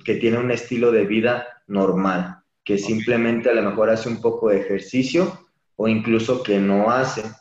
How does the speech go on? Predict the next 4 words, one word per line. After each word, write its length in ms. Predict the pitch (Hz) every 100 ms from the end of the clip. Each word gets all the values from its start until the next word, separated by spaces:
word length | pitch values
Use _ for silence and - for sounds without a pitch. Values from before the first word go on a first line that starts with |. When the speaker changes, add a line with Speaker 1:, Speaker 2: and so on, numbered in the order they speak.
| _ _ _
Speaker 1:
Ahí 260 | 101 107 110
también 600 | 143 143 143 143 147 -
ya 300 | 110 107 113
entra 600 | 113 107 117 117 - -